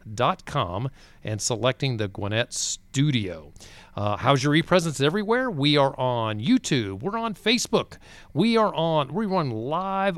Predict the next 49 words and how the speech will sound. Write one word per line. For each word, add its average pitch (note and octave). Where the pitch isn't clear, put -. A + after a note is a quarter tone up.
on D3+
LinkedIn. C#3
We'd A2+
love F#3+
for E3+
you D#3+
to D3
subscribe. A#2
There's C#3+
that C3+
subscribe A2+
button G2+
right D3+
there. G#2
So C3
please A#3
subscribe C#3
to D#3
the C3+
show C#3+
so B2+
that A#2+
you C3+
are B2
notified A2
every A#2+
time A2
we G2+
go F#2+
live. A3
You D4
can -
pop F#2+
in F#2+
here A#2+
and G#2+
ask A2
us F#2+
a G2+
question G2+
or F#2+
two. D#3
We C3+
also F3
have D3
all D3+
of C3+
our B2+
shows A#2